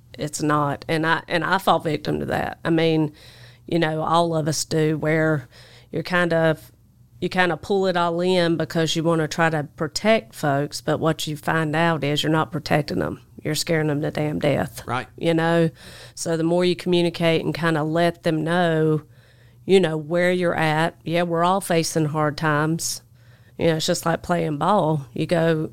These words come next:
Speaker 1: into third quarter and you're losing by, you know, X amount of points. It's tough to come into that timeout and talk about that, but by God, you gotta pull up and tighten your shoestrings, get back out there and,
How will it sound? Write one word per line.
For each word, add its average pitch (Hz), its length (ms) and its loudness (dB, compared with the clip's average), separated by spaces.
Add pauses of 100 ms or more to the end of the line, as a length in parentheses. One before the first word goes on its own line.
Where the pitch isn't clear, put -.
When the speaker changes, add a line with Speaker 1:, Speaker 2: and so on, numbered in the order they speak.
Speaker 1:
into 170 240 2
third 165 320 0
quarter 185 320 0
and 165 120 0
you're 151 140 -2
losing 175 460 0
by, 156 320 2 (640)
you 196 140 6
know, 170 360 2
X 185 320 0
amount 175 320 2
of 160 80 -4
points. 180 640 0 (120)
It's - 360 -2
tough 196 300 2 (560)
to - 60 -20
come 196 220 2
into 196 240 2
that 160 220 -2
timeout 180 540 2
and 151 160 -2
talk 214 280 0
about 151 260 -2
that, 156 440 0
but 151 200 -2
by 160 120 -2
God, 160 340 0 (220)
you 160 80 -4
gotta 165 240 2
pull 160 280 0
up 156 140 -2 (100)
and 147 340 -2
tighten 175 240 0
your - 80 -4
shoestrings, - 540 -2
get 180 140 -6
back - 200 -2
out 170 240 -2
there 165 280 2
and, 147 200 -2